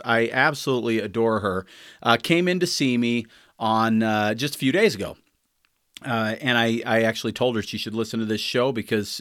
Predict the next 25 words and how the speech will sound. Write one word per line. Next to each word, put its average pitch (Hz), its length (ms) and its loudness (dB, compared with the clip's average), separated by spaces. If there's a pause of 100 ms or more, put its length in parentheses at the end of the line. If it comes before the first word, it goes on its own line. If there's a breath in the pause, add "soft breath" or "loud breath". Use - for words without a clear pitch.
uh, 110 140 -2
we, 110 140 -4 (100)
we 127 140 -2
go 127 220 0
into 131 100 0
more 120 180 2
detail 120 460 0
than 113 140 -4
what 117 120 0
I 113 120 0
told 117 240 -2
her 107 120 -4 (220 soft breath)
while 120 180 4
she 127 160 -2
was 110 140 -4
there 117 180 2
with 110 180 -6
me. 170 200 0
But, 117 240 0 (560 loud breath)
uh, - 140 -8
she 196 480 0 (100)
is 135 480 2
experiencing, 120 1000 -2
uh, 110 360 2
osteoporosis, 107 880 -2